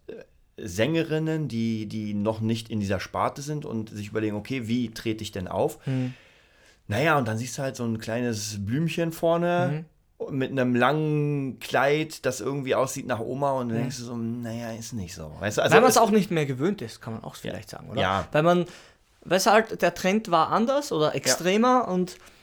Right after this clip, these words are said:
Speaker 2: ich sag immer so stetig, ja, man geht einfach zurück, man, man sagt immer, Trends kommen und gehen, jetzt
Speaker 1: Ja.
Speaker 2: kommen irgendwann wieder die Glockenhosen, habe ich mir
Speaker 1: Ja,
Speaker 2: sagen
Speaker 1: ja, ja.
Speaker 2: lassen, ja, jetzt habe ich grad hier so eine halb kaputte Karottenhose an und
Speaker 1: Ja.
Speaker 2: fühl mich super hip, ja.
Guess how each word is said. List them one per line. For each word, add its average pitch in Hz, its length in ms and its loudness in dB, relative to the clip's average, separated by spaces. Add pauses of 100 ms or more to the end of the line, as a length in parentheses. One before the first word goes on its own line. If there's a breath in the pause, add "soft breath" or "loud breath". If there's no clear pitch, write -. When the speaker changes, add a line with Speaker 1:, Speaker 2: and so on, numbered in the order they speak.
(220 loud breath)
Speaker 2:
ich 156 60 -6
sag 208 160 2
immer 208 140 2
so 190 100 -4
stetig, 196 600 2
ja, 175 260 2
man 156 140 -2
geht 156 180 -4
einfach 123 240 -2
zurück, 214 380 0
man, 160 160 0
man 156 100 0
sagt 170 180 0
immer, 170 180 -2
Trends 156 340 -4
kommen 160 240 0
und 131 160 -4
gehen, 214 340 4
jetzt 151 160 0
Speaker 1:
Ja. 127 80 4
Speaker 2:
kommen 156 140 0
irgendwann 143 340 -4
wieder 113 140 -2
die 117 100 -6
Glockenhosen, 196 680 2
habe 185 120 0
ich 180 80 -6
mir 180 80 -2
Speaker 1:
Ja, 170 60 0
Speaker 2:
sagen 156 220 2
Speaker 1:
ja, 156 60 2
ja. 147 60 2
Speaker 2:
lassen, 147 240 0
ja, 147 140 0
jetzt 147 120 -4
habe 139 120 -4
ich 143 80 -10
grad 135 180 -4
hier 139 140 -6
so 131 80 -4
eine 127 120 -4 (540 loud breath)
halb 151 260 6
kaputte 156 440 2
Karottenhose 180 760 2
an 165 220 2
und 160 80 2
Speaker 1:
Ja. 139 180 4 (180 loud breath)
Speaker 2:
fühl 156 240 0
mich 139 180 -2
super 143 280 -2
hip, 180 320 0
ja. 139 220 0